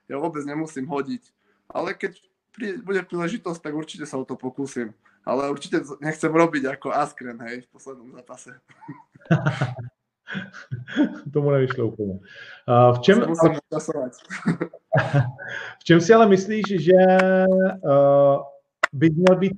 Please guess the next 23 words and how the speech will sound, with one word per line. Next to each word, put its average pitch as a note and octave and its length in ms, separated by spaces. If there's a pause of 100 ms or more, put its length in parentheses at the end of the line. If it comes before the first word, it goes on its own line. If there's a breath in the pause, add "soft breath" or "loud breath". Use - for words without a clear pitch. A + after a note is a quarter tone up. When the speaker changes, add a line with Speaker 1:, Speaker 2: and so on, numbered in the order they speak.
Speaker 2:
ty G3 100
lepší? F#3+ 320
V A2+ 80
čem E3 260 (160)
tak D#3 160
v D3 40
hlavě E3+ 240
očekáváš, E3+ 640 (100)
že D#3 60
bys D3+ 160
měl E3 180
dominovat? C#3+ 420 (1120)
Speaker 1:
Ja? C#3 220
Č-, - 220
v - 60
čom D#3 180
by D#3+ 60
som E3 140
mal D#3+ 120
dominovať? D#3 600 (300)
Speaker 2:
Mhm. C#3 460 (400)
Speaker 1:
Tak B2+ 80
určite D3+ 640